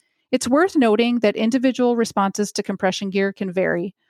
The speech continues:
While some athletes might experience noticeable benefits in terms of reduced soreness or faster recovery, others might not perceive significant differences.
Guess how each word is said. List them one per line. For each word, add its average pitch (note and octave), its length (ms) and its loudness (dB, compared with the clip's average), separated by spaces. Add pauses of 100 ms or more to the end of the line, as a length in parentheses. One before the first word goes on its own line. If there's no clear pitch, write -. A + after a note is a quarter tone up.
(260)
While A#3+ 140 4
some C#4+ 220 2
athletes C4+ 400 0
might A3 180 2
experience G#3 500 -2
noticeable G3+ 520 0
benefits G3+ 500 0
in G3 140 -2
terms G3 320 -2
of F#3+ 180 2
reduced F#3+ 380 0
soreness G3+ 440 0
or F#3+ 140 0
faster G3 400 0
recovery, G3 560 0 (400)
others C#4 300 2
might B3 160 2
not G#3+ 200 0
perceive G3+ 360 -2
significant F#3 560 -4
differences. F3 580 -4